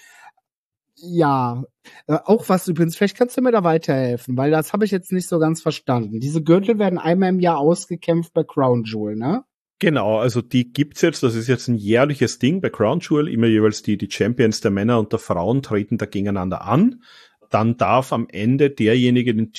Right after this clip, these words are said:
Speaker 2: den Gürtel ein bisschen hochhalten, der bleibt aber in Saudi-Arabien, weil da gibt's ja jetzt auch so eine, ja, so eine dauerhafte W W E-Ausstellung, so ein W W E-Museum.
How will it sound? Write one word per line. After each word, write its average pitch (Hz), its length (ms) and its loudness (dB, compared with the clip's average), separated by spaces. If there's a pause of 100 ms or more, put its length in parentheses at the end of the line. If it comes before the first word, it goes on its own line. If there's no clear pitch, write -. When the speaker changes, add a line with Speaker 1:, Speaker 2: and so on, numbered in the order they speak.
(120)
Speaker 2:
den 113 240 0
Gürtel 123 240 2
ein 113 100 2
bisschen 110 320 -4
hochhalten, 151 720 0
der 143 120 0
bleibt 104 580 -2
aber 120 200 2
in 113 80 2
Saudi-Arabien, 104 920 -2
weil 131 80 2
da 104 80 -6
gibt's - 240 -10
ja 113 60 2
jetzt 104 120 -2
auch - 160 -6
so - 160 -8
eine, 101 380 -2 (720)
ja, 98 240 2
so 117 140 -2
eine 110 100 4
dauerhafte 113 1080 2
W 101 120 -2
W 107 80 -2
E-Ausstellung, 135 1300 0 (220)
so - 160 -14
ein 98 80 -4
W 98 100 -4
W 101 60 -4
E-Museum. 131 880 0